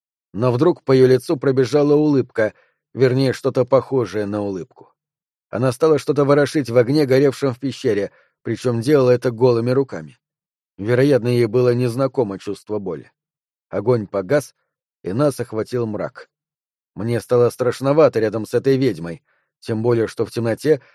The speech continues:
она казалась ещё более громадной, чем на свету.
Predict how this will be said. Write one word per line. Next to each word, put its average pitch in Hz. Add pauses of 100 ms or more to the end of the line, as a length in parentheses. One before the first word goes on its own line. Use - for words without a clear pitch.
(200)
она 120
казалась 123
ещё 123
более 127
громадной, 131
чем 135
на 135
свету. 120